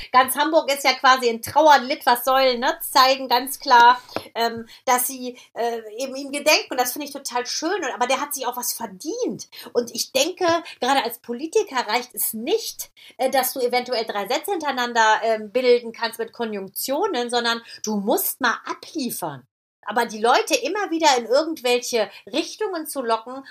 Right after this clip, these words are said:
und gegen die Wand laufen zu lassen, also ganz ehrlich, ich finde, dafür verdienen die einfach zu viel und machen den Job zu schlecht.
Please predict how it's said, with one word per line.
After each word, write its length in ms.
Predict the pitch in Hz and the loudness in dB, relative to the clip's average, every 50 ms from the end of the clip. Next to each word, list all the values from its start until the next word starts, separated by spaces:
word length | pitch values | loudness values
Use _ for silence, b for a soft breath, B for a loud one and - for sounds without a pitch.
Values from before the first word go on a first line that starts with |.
| B | B
und 160 | - 254 240 247 | -8 -8 -6 -6
gegen 160 | 262 226 214 | -8 -6 -6
die 120 | 208 180 | -6 2
Wand 240 | 170 208 311 381 - | 2 2 2 2 0
laufen 300 | 294 214 208 214 226 220 | 0 0 0 0 -2 -10
zu 140 | - - 214 | -10 -8 0
lassen, 440 | 202 190 196 190 - 220 233 240 247 B B B B B | 0 0 0 0 -4 -6 -8 -10 -10 B B B B B
also 260 | B 214 214 202 214 | B -4 -2 -2 0
ganz 300 | 196 220 220 262 269 - | 2 2 0 0 0 -6
ehrlich, 240 | - 277 294 262 233 226 | -4 -4 -4 -4 -4 -6
ich 60 | - - | -6 -6
finde, 220 | - 240 - - | -6 -6 -6 -8
dafür 260 | - - - 254 240 | -10 -6 -6 -6 -4
verdienen 380 | - - 285 277 320 320 285 226 | -2 -2 -2 0 0 -2 -2 0
die 100 | 202 214 | 0 0
einfach 280 | 196 202 202 220 214 | -2 0 -2 -6 -6
zu 120 | - - 240 | -6 -10 -10
viel 200 | 240 - 269 254 | -10 -4 -4 -2
und 80 | 233 | -2
machen 180 | 208 202 - 214 | -2 -6 -6 -6
den 120 | 220 220 | -8 0
Job 200 | 226 302 - - | 0 0 0 0
zu 80 | - - | -6 -10
schlecht. 380 | - - - 165 - - - | -10 -8 -8 -10 -14 -14 -20